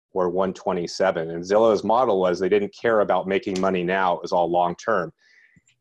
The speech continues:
We've actually, Zillow just announced they're pulling out of that right now.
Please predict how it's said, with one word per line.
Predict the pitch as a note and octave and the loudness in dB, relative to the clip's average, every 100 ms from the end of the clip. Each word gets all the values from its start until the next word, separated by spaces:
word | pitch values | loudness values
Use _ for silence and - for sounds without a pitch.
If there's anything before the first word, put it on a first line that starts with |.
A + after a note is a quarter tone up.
| _ - | _ -8
We've | G2+ A#2 | -2 2
actually, | B2 B2+ - A#2 G#2 - | 2 2 2 2 2 -2
Zillow | G2+ A2 D#3+ A#2 | -4 0 2 2
just | A2+ - | 0 -2
announced | G2 G2 G2 | -2 -2 -2
they're | - G2 | -2 -2
pulling | - A2 F#2+ F#2+ | 0 0 2 0
out | A#2+ | 0
of | |
that | F2 D2+ | 0 0
right | E2 D2 | -2 -4
now. | D#2 | -10